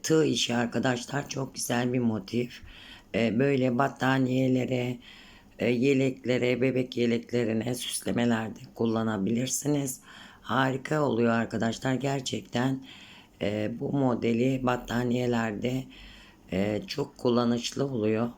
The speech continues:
Süslemelerde. Şimdi arkadaşlar böyle parça iplerimden, e, böyle lif ipim vardı arkadaşlar. Nasıl yapıldığını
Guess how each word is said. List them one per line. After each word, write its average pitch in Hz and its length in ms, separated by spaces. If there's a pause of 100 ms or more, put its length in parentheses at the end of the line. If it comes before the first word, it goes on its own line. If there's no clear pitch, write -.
(600)
Süslemelerde. 113 1120 (500)
Şimdi 160 400
arkadaşlar 135 760
böyle 143 340
parça 127 400
iplerimden, 123 840 (1800)
e, 98 380 (1600)
böyle 147 500
lif 156 200
ipim 151 340
vardı 120 280
arkadaşlar. 123 640 (2500)
Nasıl 147 340
yapıldığını 131 880